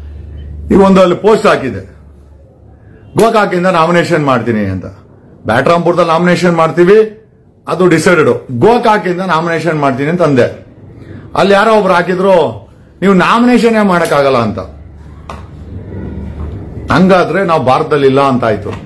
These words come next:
ನಾವು ಇಂಡಿಯಾದಲ್ಲಿ ಇಲ್ಲ ಅನ್ನೋದಾಯ್ತು. ಗೋಕಾಕಲ್ಲಿ ನಮ್ಗೆ ನಾಮಿನೇಷನ್ನೇ ಮಾಡಕ್ಕಾಗಲ್ಲ ಅಂದ್ರೆ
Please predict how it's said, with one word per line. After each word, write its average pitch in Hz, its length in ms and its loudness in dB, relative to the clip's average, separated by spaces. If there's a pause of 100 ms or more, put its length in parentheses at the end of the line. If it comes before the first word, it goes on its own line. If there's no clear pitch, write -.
(1040)
ನಾವು 170 220 2
ಇಂಡಿಯಾದಲ್ಲಿ 185 520 2
ಇಲ್ಲ 175 300 2
ಅನ್ನೋದಾಯ್ತು. 131 680 -4 (1160)
ಗೋಕಾಕಲ್ಲಿ 214 680 4
ನಮ್ಗೆ 190 300 0
ನಾಮಿನೇಷನ್ನೇ 247 840 2
ಮಾಡಕ್ಕಾಗಲ್ಲ 185 560 0
ಅಂದ್ರೆ 151 560 -2